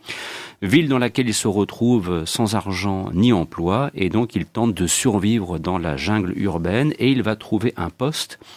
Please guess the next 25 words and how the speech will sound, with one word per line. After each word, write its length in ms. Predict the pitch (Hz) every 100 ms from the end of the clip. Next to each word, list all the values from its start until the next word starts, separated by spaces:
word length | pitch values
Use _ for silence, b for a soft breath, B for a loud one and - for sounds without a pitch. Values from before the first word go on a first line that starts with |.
| B
dans 200 | 87 113
une 180 | 104 98
revue 460 | 85 117 101 117 165 B B B
dédiée 580 | 92 101 160 117 113 170
aux 140 | - 92
phénomènes 500 | - 147 131 170 151
paranormaux. 760 | - 160 143 127 113 101 95 -
Et 80 | 104
ça 160 | - 131
tombe 240 | - 104
bien 160 | 104 147
parce 140 | -
que 100 | -
des 120 | 98
phénomènes 800 | 95 120 110 107 113 110 98 95
paranormaux 760 | - 120 107 113 117 104 117 120
à 60 | 90
tendance 640 | 101 101 104 95 - -
météorologique 960 | 92 92 120 - 117 98 107 104 120 113
notamment, 420 | 127 - 113 156
il 80 | 120
va 100 | 101
y 140 | 127
être 160 | 156 123
confronté. 460 | 156 - 131 113